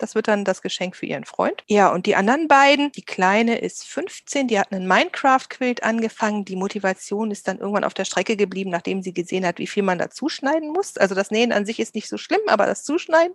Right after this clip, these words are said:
Und die Mittlere, wenn sie Geschenke braucht, kommt sie und sagt, „Hilf mir mal, kann ich deine Maschine benutzen?“, hat Ideen, setzt es um. Aber es ist jetzt nicht so, dass das deren Hobby ist. Also sie können nähen, aber die,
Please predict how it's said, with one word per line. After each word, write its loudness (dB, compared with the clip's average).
Und 4
die -2
Mittlere, 0
wenn 2
sie -2
Geschenke 0
braucht, 4
kommt 2
sie -8
und -4
sagt, 0
„Hilf -4
mir 0
mal, 2
kann -2
ich -2
deine -2
Maschine -2
benutzen?“, -2
hat -2
Ideen, -6
setzt -4
es -12
um. -2
Aber 2
es 0
ist -6
jetzt -2
nicht -8
so, -6
dass -2
das -8
deren -2
Hobby -2
ist. -12
Also 0
sie -14
können 2
nähen, 2
aber 4
die, -4